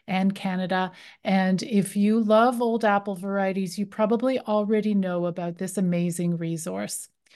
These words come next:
So I'm going to continue talking to Dan in just a moment. Um, but in the meantime, let's hear your comments in the chat. And now back to you, Dan. So tell me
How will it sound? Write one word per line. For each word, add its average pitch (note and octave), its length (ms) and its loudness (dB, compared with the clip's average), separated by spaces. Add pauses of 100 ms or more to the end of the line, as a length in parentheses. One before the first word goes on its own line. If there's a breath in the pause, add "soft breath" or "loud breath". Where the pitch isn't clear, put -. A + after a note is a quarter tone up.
(360 loud breath)
So F#4 340 4
I'm A3+ 160 8
going B3 240 8
to D#4 100 2
continue C4+ 460 4
talking A#3+ 460 0
to D4+ 140 -2
Dan G3+ 600 0
in G3 300 -2
just F3+ 400 -6
a B3+ 60 0
moment. G3+ 840 0 (400 loud breath)
Um, C4+ 720 4 (140)
but C4 320 4
in D#4+ 100 4
the D#4+ 80 0
meantime, C#4+ 720 -2
let's G#3 320 2
hear A#3+ 160 2
your A#3+ 180 0
comments D#4 560 -4
in G#3 220 -4
the F#3+ 80 -6
chat. C#4+ 580 -4 (400 soft breath)
And G3 200 2
now G#3 220 4
back G3+ 340 -2
to - 140 -6
you, F#3+ 260 -2
Dan. E3+ 540 -4 (260 loud breath)
So D4+ 760 6
tell F4+ 280 -2
me A4 80 -4